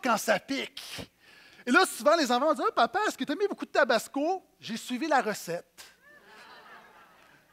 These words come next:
Ouais. J'ai rajouté un petit peu. Et quelquefois, comme ça, on lit un texte biblique puis on rajoute un peu de notre Tabasco. Dernièrement, ma belle-mère a pris un virage chanté.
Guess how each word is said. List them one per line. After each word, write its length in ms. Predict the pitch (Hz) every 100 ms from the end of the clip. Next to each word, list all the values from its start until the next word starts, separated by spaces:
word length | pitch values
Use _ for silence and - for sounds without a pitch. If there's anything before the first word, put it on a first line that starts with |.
| _ _ _ _ _ -
Ouais. 420 | 151 196 202 160 - - _ -
J'ai 240 | 156 247 254
rajouté 520 | 262 233 262 - 339
un 160 | 285
petit 260 | 202 - -
peu. 320 | - 240 196 147 -
Et 80 |
quelquefois, 420 | 208 349 - - 403
comme 160 | 277
ça, 80 | 349
on 80 | 320
lit 80 | 330
un 80 |
texte 220 | - 294 185
biblique 320 | 220 339 -
puis 80 | 247
on 60 |
rajoute 380 | 240 269 247 330
un 120 | 262
peu 100 | 294
de 60 | 302
notre 180 | 233 -
Tabasco. 500 | 202 208 - 269 208 - -
Dernièrement, 440 | 233 247 262 254 302
ma 80 | 233
belle-mère 360 | 220 220 269
a 40 | 214
pris 140 | 247
un 80 | 220
virage 420 | 220 233 269 233
chanté. 560 | 240 208 - 233 269